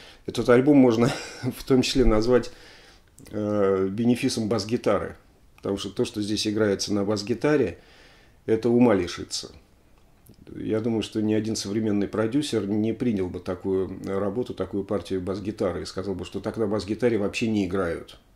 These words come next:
На бас-гитаре парень играют по-другому. «Да, я тебе покажу». Бум-бум-бум-бум. Давай в сильную долю с барабанами вот попадаешь. Давай, давай. Вот так, вот так вот.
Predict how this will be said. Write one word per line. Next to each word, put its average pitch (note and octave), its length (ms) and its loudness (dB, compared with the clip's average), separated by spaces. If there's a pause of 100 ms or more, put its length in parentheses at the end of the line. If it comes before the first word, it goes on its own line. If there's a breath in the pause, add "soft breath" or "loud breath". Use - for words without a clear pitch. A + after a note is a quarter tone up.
На F2+ 80 -10
бас-гитаре G2 560 -2
парень F#2 420 -2
играют G#2 320 -2
по-другому. F#2+ 520 -4
«Да, F2 120 -4
я G2+ 160 0
тебе F#2 180 -4
покажу». F#2 440 -8
Бум-бум-бум-бум. F2 880 -10
Давай F2+ 380 -8 (420 loud breath)
в - 80 -6
сильную G#2+ 400 2
долю G2 260 2
с F2 60 -8
барабанами G2 580 -2
вот E2+ 180 -12
попадаешь. F2 520 -6
Давай, F#2+ 260 -4
давай. F2 220 -10
Вот F#2+ 160 -6
так, F#2 180 -4
вот G2 140 -8
так F2+ 180 -8
вот. - 100 -16